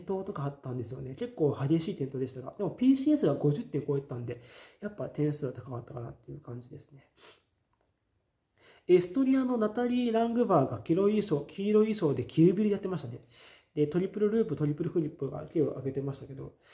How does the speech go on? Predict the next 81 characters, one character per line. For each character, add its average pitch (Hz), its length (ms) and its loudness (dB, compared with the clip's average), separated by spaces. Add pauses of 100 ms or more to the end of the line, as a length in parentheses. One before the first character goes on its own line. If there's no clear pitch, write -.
(360)
彼 202 260 -6
女 165 220 -4
は 127 160 -2
ね、 127 320 -2
大 160 220 2
泣 180 160 0
き 180 80 -4
し - 60 -4
ち - 40 -4
ゃ 175 40 -2
っ 170 60 -6
た 170 100 -2
ん - 20 2
で 135 60 2
す 131 120 -8
よ。 123 220 -8 (160)
う 143 60 -6
ん。 131 400 -4 (420)
最 190 220 0
後 214 100 0
の 208 80 4
ジ 208 100 0
ャ 214 60 2
ン 208 80 -6
プ 147 80 -2
で、 135 400 2
ま 131 100 -2
あ、 131 40 0
ミ 175 100 4
ス 180 120 -4
が 135 120 -4
続 - 280 -4
い 135 80 0
て、 135 460 -2
ま 151 80 -2
あ、 147 40 -2
ト 160 100 0
リ 180 100 2
プ 190 100 -6
ル 190 120 0
ル 202 80 2
ッ - 40 -12
ツ - 80 -20
で 135 60 -6
激 147 320 2
し 214 100 -2
く 160 100 -2
転 127 280 -2
倒 127 160 -4
し - 80 -12
て、 - 260 -12 (420)
ま 156 100 -4
あ、 - 20 -2
そ 208 140 -6
の 226 40 2
後 220 140 0
も 139 80 2
そ 175 180 -4
の 160 140 2
流 202 140 2
れ 214 80 2
で 151 80 4
ね、 123 260 -6
ト 156 100 -6
リ 160 120 0
プ 170 100 -4
ル 170 120 0
フ 180 100 -4
リ 175 100 0
ッ 156 80 -6
プ 139 60 -4
も 127 80 -8
転 131 220 -6
倒 135 220 -4
し 127 60 -10
ち 143 60 -6
ゃ - 20 -6
っ - 40 -6
て、 - 420 -10
ま 139 280 -4 (340)
あ、 - 40 -14